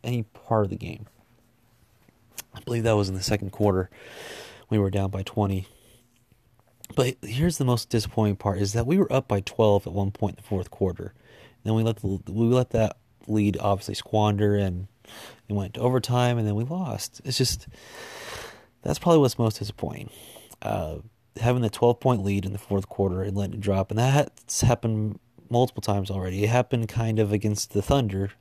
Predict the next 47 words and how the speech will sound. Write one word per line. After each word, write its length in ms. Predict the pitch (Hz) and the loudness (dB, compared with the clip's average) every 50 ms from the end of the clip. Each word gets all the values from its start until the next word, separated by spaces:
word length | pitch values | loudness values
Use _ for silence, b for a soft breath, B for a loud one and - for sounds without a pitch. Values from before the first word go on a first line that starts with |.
| _ _ _ | _ _ _
uh, 320 | 104 101 98 95 95 92 90 | -4 -4 -2 -2 -2 -2 -4
like, 180 | 95 98 - 101 - - - | -6 -6 -8 -10 -12 -6 0
last 320 | 107 101 98 95 - - | 0 2 2 0 -2 -6
week 180 | 101 98 98 - | -6 -6 -4 -4
when 100 | 107 101 | -4 -4
I 140 | 101 104 104 | 0 0 0
was 140 | 101 101 - | 0 0 0
there 200 | - 98 101 98 | 0 2 2 2
watching 360 | 98 98 101 98 - - - | 2 0 -2 -4 -4 -6 -6
them 280 | 98 98 98 98 110 - _ _ _ _ _ - - | -4 -4 -4 -6 -8 -12 _ _ _ _ _ -8 -6
in 80 | 101 101 | -6 -2
person. 520 | - 123 120 113 - - 98 98 107 107 - _ _ _ _ _ _ _ - | 0 0 0 0 0 -2 -4 -4 -4 -6 -8 _ _ _ _ _ _ _ -2
I 60 | 107 | 0
don't 100 | 110 107 | 0 0
think 160 | - 113 104 | 0 -2 0
we 60 | 107 | 2
were 100 | 104 107 | 2 2
up 80 | 104 - | 2 2
by 120 | - 104 | -2 -8
twelve, 340 | 101 - - 127 127 113 98 | -6 0 4 6 6 6 4
but 100 | 104 101 | 2 -2
we 100 | - - | -2 2
were 120 | 165 202 214 | 4 4 4
up 260 | 202 - _ _ - _ _ _ _ _ _ _ _ _ - - - | 4 2 _ _ -20 _ _ _ _ _ _ _ _ _ -20 -12 -8
by 100 | - 123 | -4 -2
a 80 | 120 110 | -2 0
decent 260 | 120 123 120 - 107 | 0 0 0 0 0
amount 280 | 101 104 110 117 101 92 | 2 2 2 2 0 -2
with 240 | 98 95 - - _ _ - - | -6 -8 -10 -14 _ _ -20 -20
a 60 | - - | -18 -6
couple 240 | - 123 110 110 | -4 -4 -2 0
minutes 260 | 110 110 107 95 - - | 0 0 0 0 -2 -6
left 200 | 107 101 - - | -8 -8 -8 -8
to 40 | |
go, 320 | 104 101 98 92 85 - - B B B B B B B B B B B B B B B B B B B B B _ | -6 -6 -4 -4 -4 -8 -10 B B B B B B B B B B B B B B B B B B B B B _
and 420 | 98 101 101 98 98 98 98 98 | -2 0 2 2 2 2 0 2
we, 400 | 101 104 104 101 101 101 98 95 - - - - | 2 2 2 2 2 0 -2 -4 -6 -10 -12 -10
we 120 | - - 110 | -6 -6 -4
dropped 280 | 101 - 110 123 - | -2 -2 -2 -2 -6
the 60 | - | -4
ball. 420 | 147 - - 254 185 123 101 92 - | -2 0 0 0 0 -2 -4 -6 -8
So 380 | - - - 101 101 101 101 - b b b b b b b b b b _ _ _ _ _ _ _ _ _ _ _ _ _ _ _ _ - | -8 -4 -2 0 0 0 0 -2 b b b b b b b b b b _ _ _ _ _ _ _ _ _ _ _ _ _ _ _ _ -12
it's 180 | - 127 117 - | -10 -8 -8 -4
very 220 | - 123 127 131 | -4 -2 -2 -2
disappointing. 640 | 131 135 127 127 117 - - 147 135 107 101 98 | -2 -2 -4 -6 -6 -4 -2 -2 -2 -2 -2 -2
That 200 | 101 110 110 117 | 0 2 2 4
happened 420 | 123 131 123 - 123 113 110 107 | 4 2 2 2 0 -2 -2 -4